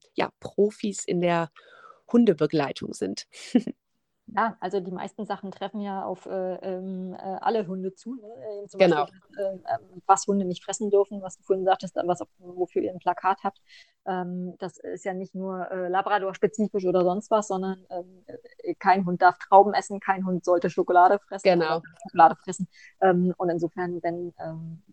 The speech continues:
Speaker 2: die Kinder das lernen, ähm, dann haben sie das ja tatsächlich, äh, im Rahmen dieses Hundeführerscheins, dann haben sie es halt einfach gelernt und das, ähm, können sie für jeden Hund, ähm, wieder anwenden, dieses Wissen. Insofern super Projekt,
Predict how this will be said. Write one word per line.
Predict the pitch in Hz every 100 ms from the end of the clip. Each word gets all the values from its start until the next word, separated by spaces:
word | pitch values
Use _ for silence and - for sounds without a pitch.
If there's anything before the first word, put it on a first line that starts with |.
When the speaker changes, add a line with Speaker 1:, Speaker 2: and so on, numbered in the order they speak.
| _
Speaker 2:
die |
Kinder | - 180 165
das | 165
lernen, | 165 156 165 202 208 -
ähm, | 175 180 180
dann | 175 180
haben | 175 180
sie | 190
das | 185 -
ja | 175 175 - _ _
tatsächlich, | - - 165 - 190 190 _ -
äh, | 190 -
im | - 185
Rahmen | 180 185
dieses | 180 175
Hundeführerscheins, | 196 214 226 208 208 202 214 _ - _
dann | 185 156
haben | 175
sie | 190
es | 180 -
halt | 175
einfach | 156 - 160 _ -
gelernt | 175 160 170 175
und | 170
das, | 170 - _
ähm, | 165 165 160 160 170
können | - 175
sie | 165
für | -
jeden | 160 175 175 147
Hund, | 180 165 -
ähm, | 175 170 170 - - - -
wieder | 190 185 175 -
anwenden, | - 175 160 - 160
dieses | 151 151 156
Wissen. | - _ - -
Insofern | 185 190 220 196 -
super | 175 226 220
Projekt, | 208 - 190 -